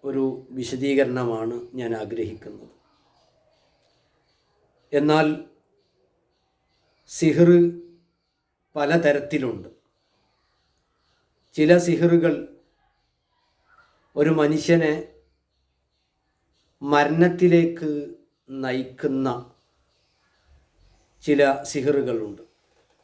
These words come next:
അത്തരം സിഹിറുകൾ ചിലപ്പോൾ ഒരു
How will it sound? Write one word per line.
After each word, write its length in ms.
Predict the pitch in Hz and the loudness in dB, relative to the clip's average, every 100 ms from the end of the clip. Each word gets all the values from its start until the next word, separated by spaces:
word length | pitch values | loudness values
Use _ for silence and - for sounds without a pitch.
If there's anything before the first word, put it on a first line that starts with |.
| _ _ _ _ _ _ _ _ - _ - _ _ _ _ _ _ _ 147 | _ _ _ _ _ _ _ _ -20 _ -20 _ _ _ _ _ _ _ -2
അത്തരം 340 | 143 175 180 175 - - _ _ _ _ _ _ _ _ _ _ _ - | 4 4 4 2 -4 -20 _ _ _ _ _ _ _ _ _ _ _ -4
സിഹിറുകൾ 500 | 156 156 165 139 175 - - _ _ _ _ _ _ _ _ _ _ _ _ _ _ _ _ _ _ _ _ _ _ _ _ _ _ _ _ _ _ _ _ _ _ _ - | 0 2 4 2 -2 -6 -18 _ _ _ _ _ _ _ _ _ _ _ _ _ _ _ _ _ _ _ _ _ _ _ _ _ _ _ _ _ _ _ _ _ _ _ -2
ചിലപ്പോൾ 500 | 151 170 165 180 185 170 - - _ _ _ _ - | 2 2 4 4 4 0 -6 -18 _ _ _ _ -14
ഒരു 140 | 156 | -10